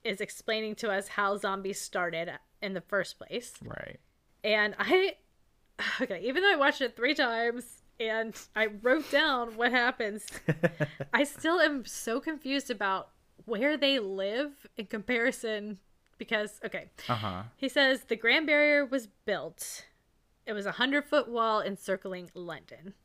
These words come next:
Speaker 2: Mm-hmm.
Speaker 1: Then they built a huge moat
Speaker 2: Right.
Speaker 1: further out and in between, they called it the in-between.
Speaker 2: Interesting.
Speaker 1: And so at that time, the wealthy started learning martial arts in Japan.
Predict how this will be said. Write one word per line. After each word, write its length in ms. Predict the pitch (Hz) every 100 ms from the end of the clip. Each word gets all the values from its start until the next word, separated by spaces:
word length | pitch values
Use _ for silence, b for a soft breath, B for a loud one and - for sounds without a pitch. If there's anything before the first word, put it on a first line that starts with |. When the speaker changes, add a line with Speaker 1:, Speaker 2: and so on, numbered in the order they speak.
| _
Speaker 2:
Mm-hmm. 420 | 131 110 98 87 104
Speaker 1:
Then 220 | 302 392
they 140 | 311
built 300 | 220 214 202 -
a 40 |
huge 500 | - - 285 294 -
moat 760 | 196 202 269 302 220 226 - - _ _
Speaker 2:
Right. 300 | 101 98 - _ -
Speaker 1:
further 460 | - 254 294 220
out 380 | 247 254 214 202 -
and 180 | 226
in 140 | 190 240
between, 600 | 240 - - 214 254 262
they 120 | 220
called 280 | - 233 226
it 140 | 214
the 120 | 185 -
in-between. 720 | 175 226 262 - 302 311 311 320 _ _
Speaker 2:
Interesting. 720 | 110 107 107 - - 98 117 123 B B B B -
Speaker 1:
And 340 | 240 240 226
so 680 | - - 220 214 214 208 202 B B B _
at 160 | 233 220
that 180 | 247 220
time, 340 | - 202 196
the 100 | 196
wealthy 300 | 190 185 185
started 340 | 175 190 180 196
learning 260 | 180 175
martial 300 | 170 175 -
arts 260 | 226 294 285
in 100 | 233
Japan. 720 | 202 240 269 254 254 262 269